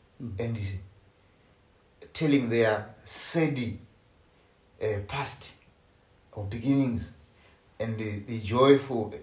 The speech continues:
Speaker 2: uh, state at the moment. They have food, they have water, they have the word of God, they have Jesus. And that alone brings me joy.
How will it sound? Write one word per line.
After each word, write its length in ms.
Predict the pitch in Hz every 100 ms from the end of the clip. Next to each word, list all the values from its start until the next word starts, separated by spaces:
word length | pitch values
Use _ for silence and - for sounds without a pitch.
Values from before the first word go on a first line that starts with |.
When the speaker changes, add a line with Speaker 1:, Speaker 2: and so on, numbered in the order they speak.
| -
Speaker 2:
uh, 420 | 104 101 95 95
state 580 | - - 147 120 117 -
at 180 | 117 113
the 80 | 107
moment. 520 | 117 120 117 98 95 - - _ _ -
They 160 | 107
have 120 | 107
food, 640 | 104 - 120 117 117 117 95
they 180 | 98 104
have 140 | 104 101
water, 560 | 110 117 113 117 110 107
they 140 | 98
have 320 | 110 117 101
the 120 | 98 98
word 420 | 98 107 113 104
of 220 | 98 95
God, 500 | 101 107 107 110 110 - - - _ -
they 200 | 95 120
have 140 | 117
Jesus. 840 | 104 123 131 123 110 101 95 - - - - - -
And 180 | - 117
that 300 | 127 139 139 -
alone 480 | 113 113 110 98 95 - - _ _ _ _ -
brings 480 | 87 113 107 101 95
me 260 | 101 98
joy. 400 | 92 104 104 101